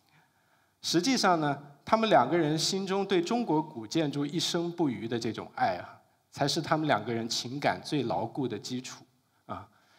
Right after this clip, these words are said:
今天有许多人对梁林都有很多的误解哈，我想他们大概是不明白这一点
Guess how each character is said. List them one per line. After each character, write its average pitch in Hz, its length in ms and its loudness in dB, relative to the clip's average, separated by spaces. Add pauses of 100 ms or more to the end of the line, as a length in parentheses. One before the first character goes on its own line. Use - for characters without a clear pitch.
(160)
今 233 160 0
天 240 140 6
有 220 80 4
许 143 160 0
多 151 160 4
人 139 180 4
对 147 140 4
梁 131 320 4
林 131 240 0
都 139 140 0
有 127 100 2
很 107 160 -4
多 117 140 -4
的 127 100 -2
误 143 300 -2
解 - 280 -10
哈， - 240 -10 (160)
我 143 120 -2
想 117 160 -2
他 127 100 -4
们 127 100 -2
大 127 120 4
概 113 120 2
是 - 100 -8
不 123 140 -6
明 107 200 -10
白 101 160 -2
这 131 140 -4
一 117 100 -2
点 - 200 -12